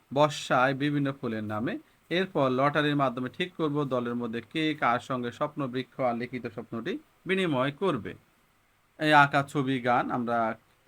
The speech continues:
পছন্দ বিষয় জানলাম। তাহলে কি এই অধ্যায়ে আমরা পছন্দের বিষয় হলো বর্ণচক্র।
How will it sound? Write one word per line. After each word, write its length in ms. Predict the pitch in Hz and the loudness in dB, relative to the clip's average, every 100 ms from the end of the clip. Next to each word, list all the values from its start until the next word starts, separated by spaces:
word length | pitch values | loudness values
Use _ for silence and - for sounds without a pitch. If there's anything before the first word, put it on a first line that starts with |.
| 135 | -6
পছন্দ 260 | 135 143 | -4 -2
বিষয় 140 | 127 135 | -4 -4
জানলাম। 380 | 123 113 147 196 - | -2 -2 -2 -4 -2
তাহলে 200 | 131 123 | -2 -2
কি 200 | 175 165 | 0 4
এই 120 | 160 | 4
অধ্যায়ে 340 | 156 156 151 | 4 8 8
আমরা 320 | 147 135 127 131 | 8 6 2 -2
পছন্দের 520 | 165 151 160 151 143 | -4 -4 -2 0 0
বিষয় 360 | 139 139 151 | 0 0 -2
হলো 300 | 139 135 151 | 0 0 -2
বর্ণচক্র। 760 | 160 127 117 113 110 - 135 | 0 0 0 -4 -10 -4 -4